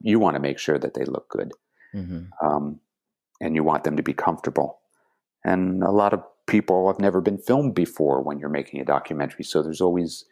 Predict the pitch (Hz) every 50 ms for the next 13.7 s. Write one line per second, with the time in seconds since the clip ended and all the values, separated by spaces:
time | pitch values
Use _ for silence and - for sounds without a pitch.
0 | _ _ _ _ _ _ _ _ _ _ - 78 76 - - 104 85 87 87 90
1 | 87 87 80 - - - 78 80 80 78 73 - - 80 80 - - - - -
2 | - - 76 78 80 80 80 78 73 71 71 69 69 69 71 73 76 82 87 87
3 | 85 78 78 78 76 76 78 80 80 80 76 73 71 - - - 71 71 73 73
4 | 71 - - 80 76 - - - 78 - 76 71 69 67 - - - 73 80 95
5 | 98 104 104 - - - - 85 - 90 80 76 71 - - - _ _ _ _
6 | _ _ _ - 80 80 82 82 82 82 80 - - - - 69 73 69 73 -
7 | - 73 71 73 78 73 71 76 78 78 73 - - - - - - 80 - -
8 | 82 82 76 69 - - 85 82 76 78 - - - 73 78 76 71 - 98 -
9 | - 65 - - 127 104 - - 165 143 113 - - 147 - - _ _ _ _
10 | _ - 87 73 76 65 - - - - - 85 82 - - 80 73 76 69 67
11 | 69 65 - - - 85 78 - - - 73 67 - - 67 64 53 - - -
12 | - 71 78 78 80 85 95 92 90 90 87 73 73 73 - - _ - - 78
13 | 78 - - 87 - 82 78 73 71 71 76 76 - -